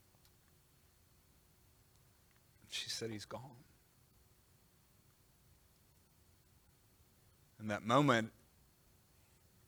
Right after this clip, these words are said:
there's, like, this moment of, "I can't believe this just happened." And then I basically get back in the car and drive through the night to come back to be with mom and brother and, and niece, the rest of the family.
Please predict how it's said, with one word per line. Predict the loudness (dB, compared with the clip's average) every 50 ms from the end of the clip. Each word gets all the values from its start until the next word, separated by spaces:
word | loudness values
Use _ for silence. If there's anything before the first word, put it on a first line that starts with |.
| -20 -12
there's, | -6 -4 0
like, | 0 0 0
this | 0 -2 -2 2
moment | 8 10 10 10 10 10 8
of, | 6 4 2 -4
"I | -6
can't | -2 -2 -2 -2 -2
believe | -4 -2 0 0 0 0
this | 0 0 2 2
just | 2 2 2
happened." | 4 4 4 4 2 -4 -10 -10 -12 -12 -14 -16 -20 -20 -20 -20 -20 -20 -20 -20 -20 -20 -20 -20 -20 -20 -20 -20 -20 -20 -20 -20 -20 -20 -20 -20 -20 -20 -16 -6
And | 0
then | 2 4 4
I | 4
basically | 2 4 4 6 6 6 4 4 4 2 2
get | 2 4 4 2 4 6
back | 6 6 6 6
in | 2 0
the | 0 -2
car | 2 4 6 6 8 6 6
and | 2 0
drive | 2 4 6 6 6 6 4
through | -2 -6 -4 -2
the | -2 -2
night | -2 -2 -2 -2 -4
to | -8 -12
come | -10 -8 -4 2
back | 2 2 2 2 -4
to | -14
be | -12 -8 -6 -4 -4 -4 -6 -8 -12 -18 -20 -20 -20
with | -18 -10 -4
mom | -2 -2 0 2 0 0 0 -4
and | -8 -8
brother | -2 0 2 2 2 0 -2 -2 -4 -4
and, | -8 -12 -18 -20 -20 -20 -20 -20 -20 -20 -20 -20 -20 -20 -20 -20 -20 -20 -20 -20 -14
and | -10 -6
niece, | -4 -2 -2 0 -2 -2
the | -2 -2
rest | -2 0 0 0 -2
of | -2 -8
the | -10
family. | -10 -8 -6 -6 -6 -6 -8 -10 -14 -16